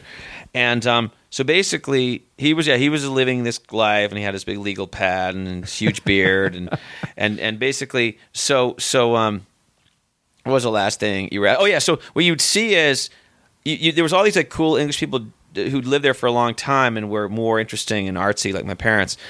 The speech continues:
So they made friends with a couple of those people, and who lived up in that village, right? And, uh,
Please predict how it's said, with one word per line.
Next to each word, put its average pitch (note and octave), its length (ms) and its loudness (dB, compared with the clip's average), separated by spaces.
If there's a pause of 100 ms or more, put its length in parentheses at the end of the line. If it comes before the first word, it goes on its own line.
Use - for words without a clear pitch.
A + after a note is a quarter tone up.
(160)
So B2+ 220 2
they C3+ 100 4
made D3 160 0
friends C3 280 0
with A2+ 100 -6
a - 20 -10
couple A2 240 0
of G2 140 -4
those A2+ 240 2
people, E2+ 400 -8 (400)
and A2 340 2
who A2 220 -4
lived A2 320 2
up G#2 120 2
in G#2 60 -2
that F#2+ 140 -2
village, F2+ 520 -2
right? F#2 280 -2 (360)
And, A2+ 360 0
uh, G#2+ 260 4